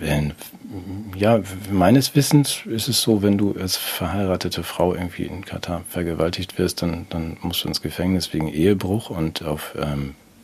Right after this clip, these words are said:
diese, ähm, dieses Gay-Verhalten steht dann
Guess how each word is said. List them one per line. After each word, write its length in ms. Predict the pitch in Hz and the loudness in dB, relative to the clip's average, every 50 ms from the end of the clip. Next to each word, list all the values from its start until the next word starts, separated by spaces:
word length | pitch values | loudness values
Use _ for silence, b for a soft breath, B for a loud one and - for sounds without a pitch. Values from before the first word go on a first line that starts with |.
| - - | -6 -4
diese, 380 | 78 73 73 73 71 71 69 - - - - 69 | -2 0 0 0 -2 -2 -4 -8 -12 -14 -10 -8
ähm, 300 | 69 69 69 69 67 71 B B B B B B B B B B | -8 -6 -6 -6 -8 -10 B B B B B B B B B B
dieses 320 | 90 82 82 85 78 - - | -4 -2 0 0 0 2 4
Gay-Verhalten 800 | 90 85 95 117 120 - - 98 92 95 98 98 95 98 92 87 | 6 6 6 6 4 2 0 2 4 6 4 4 6 4 4 4
steht 300 | - - 92 90 - - | 4 4 4 4 4 2
dann 300 | 80 80 80 76 - | 0 0 -2 -4 -8